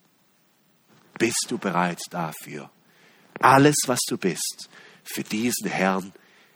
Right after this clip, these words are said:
hineinzuwerfen und zu sagen, „Herr, hier stehe ich, fehlbar, schwach, fülle mich und gebrauche mich in deinem Reich.“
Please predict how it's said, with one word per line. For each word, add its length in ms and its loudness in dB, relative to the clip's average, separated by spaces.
hineinzuwerfen 1040 -2
und 100 -8
zu 140 -4
sagen, 180 0
„Herr, 260 4
hier 200 -2
stehe 380 0
ich, 420 -14
fehlbar, 880 2
schwach, 720 2
fülle 420 4
mich 180 -6
und 120 -16
gebrauche 600 4
mich 240 -2
in 100 -10
deinem 320 -2
Reich.“ 520 -10